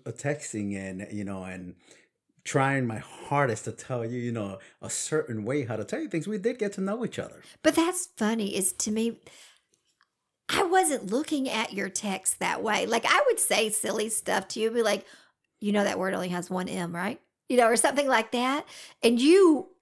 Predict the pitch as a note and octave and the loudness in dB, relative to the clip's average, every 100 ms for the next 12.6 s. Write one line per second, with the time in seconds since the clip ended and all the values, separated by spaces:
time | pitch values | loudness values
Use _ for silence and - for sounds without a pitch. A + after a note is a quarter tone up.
0 | - D4 C#4+ - C#4+ C4+ A#3 A2+ C4 - | 2 2 4 4 6 6 4 4 4 6
1 | A3 G#3+ G3 - B2 D#4+ - - F#4+ B2 | 6 6 6 6 6 6 4 4 6 6
2 | A#2 - - A4 C4 - D#4 - - - | 4 0 2 4 6 6 4 4 -12 -18
3 | - - - D#4+ F4+ B4+ - - C#4 D#4 | -8 -6 0 6 10 10 8 6 2 2
4 | D#4+ C#4+ C4 C4 - - - D#4 C#5 C#5 | 2 2 0 -2 0 2 4 4 6 8
5 | F4 G#3+ - D#4+ - C#4+ D#4+ - - C4+ | 6 2 0 0 4 4 4 0 2 2
6 | C4+ B3 A3 A3+ - - - - - C3 | 2 -2 -2 -2 -2 -4 -10 -10 -4 -2
7 | - D#3 - A#3+ - B3+ B3 - - F#3+ | 2 2 4 2 2 -2 -4 -6 -4 2
8 | D#3+ F3 C#3 - C#3+ F#3 - D3+ D#4 - | 4 4 2 2 6 6 6 4 4 4
9 | D3+ D3+ D#3+ D#3 - C#3 - D3 D3 B2 | 4 4 4 0 0 0 2 2 4 2
10 | A2+ A#2+ A#2 - - - - G#4+ G#4 G#4+ | 2 2 4 6 6 6 4 4 4 4
11 | A#4 A#4+ A4+ A4 G#4+ B3 C3 B2+ A#2+ B2+ | 4 4 2 -2 -4 -4 -2 -2 -2 -2
12 | A2 G2+ G2+ A#2 - | -2 -2 -4 -6 -6